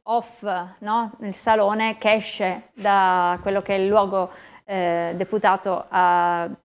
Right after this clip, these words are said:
appunto al Salone, e avete pensato anche a questi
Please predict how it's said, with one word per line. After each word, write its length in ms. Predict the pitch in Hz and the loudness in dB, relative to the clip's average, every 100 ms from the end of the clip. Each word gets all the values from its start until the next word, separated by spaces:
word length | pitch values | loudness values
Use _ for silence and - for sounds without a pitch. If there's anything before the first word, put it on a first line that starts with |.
| - - - - - - | -20 -20 -20 -20 -20 -20
appunto 400 | - 196 185 185 | -16 -10 -2 0
al 160 | 196 | 0
Salone, 600 | - 196 180 170 180 185 - - _ - | -2 0 2 0 -2 -6 -8 -20 _ -6
e 120 | 233 | -2
avete 280 | 277 262 247 | 0 0 -2
pensato 340 | 220 208 190 | -6 -8 -10
anche 160 | 220 269 | -6 -6
a 80 | |
questi 600 | - 175 185 - 294 349 | -6 -10 -10 -8 -6 -6